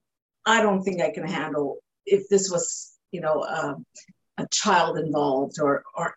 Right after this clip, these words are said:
for anybody for that matter. It made me take a, a closer look at, at the human race and how we can actually,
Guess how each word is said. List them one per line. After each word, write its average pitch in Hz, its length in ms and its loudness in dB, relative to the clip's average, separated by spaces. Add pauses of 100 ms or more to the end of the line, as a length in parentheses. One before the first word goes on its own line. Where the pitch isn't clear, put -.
(520)
for 294 100 4
anybody 208 500 2
for 185 160 -10
that 156 240 -6
matter. 151 400 -10 (440)
It 214 120 4
made 240 260 6
me 240 280 6
take 208 260 2
a, 175 300 4
a 170 160 -6
closer 180 340 2
look 160 240 -4
at, 139 100 -4 (300)
at 156 200 0
the 147 80 -8
human 151 380 -2
race 143 340 4
and 147 120 -6
how 143 160 -2
we 139 100 -2
can 143 180 -4
actually, 147 760 0